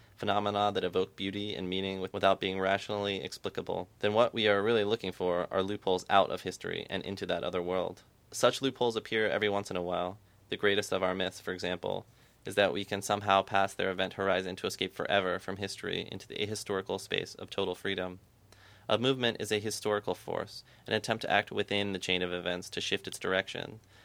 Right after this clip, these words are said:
Such efforts have succeeded in the past, but such success is not what we want. What we want is something that, by its very nature, has never happened before, to break the chain of events that binds us, to bring history to an end, so that an entirely new world can begin.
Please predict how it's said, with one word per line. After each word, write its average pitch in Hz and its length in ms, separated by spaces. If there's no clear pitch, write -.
Such 123 220
efforts 107 380
have 104 140
succeeded 101 420
in 92 80
the 95 80
past, 95 440
but - 80
such 101 220
success 101 460
is 95 120
not 90 180
what 78 120
we 92 100
want. 90 360
What 131 160
we 156 100
want 117 200
is 110 80
something 110 320
that, 98 280
by 101 140
its 101 120
very 101 220
nature, 98 460
has 101 100
never 101 220
happened 98 280
before, 95 480
to 95 100
break 104 220
the 104 60
chain 98 340
of 98 100
events 92 300
that - 180
binds 90 280
us, 87 340
to - 80
bring 101 180
history 110 340
to 101 120
an 95 100
end, 90 300
so 104 160
that 98 80
an 92 80
entirely 98 560
new 95 160
world 92 320
can 95 160
begin. 92 480